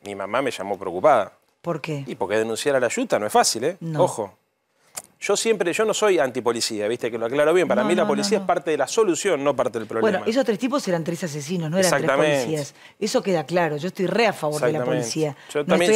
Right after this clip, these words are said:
Speaker 2: a
Speaker 1: yo
Speaker 2: favor
Speaker 1: banco
Speaker 2: de la, de, de, de
Speaker 1: No,
Speaker 2: los
Speaker 1: más
Speaker 2: asesinos.
Speaker 1: te, eh, he hecho diferencias entre la policía de la ciudad y otras policías provinciales en tu propio programa. O sea, yo no, no tengo una mirada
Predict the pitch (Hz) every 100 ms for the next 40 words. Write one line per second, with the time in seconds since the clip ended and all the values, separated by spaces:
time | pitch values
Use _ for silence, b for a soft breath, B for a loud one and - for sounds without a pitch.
0 | 202 196 220 233 202 175 160 165 160 147
1 | 156 151 160 233 226 196 147 180 156 139
2 | - 190 185 143 107 - - 196 196 208
3 | 170 143 139 143 165 160 139 127 123 120
4 | 123 127 165 151 156 170 156 139 - 120
5 | - 135 120 113 - 156 131 110 104 113
6 | 117 117 117 143 180 143 - 127 170 160
7 | 143 143 135 190 175 139 127 120 131 127
8 | 120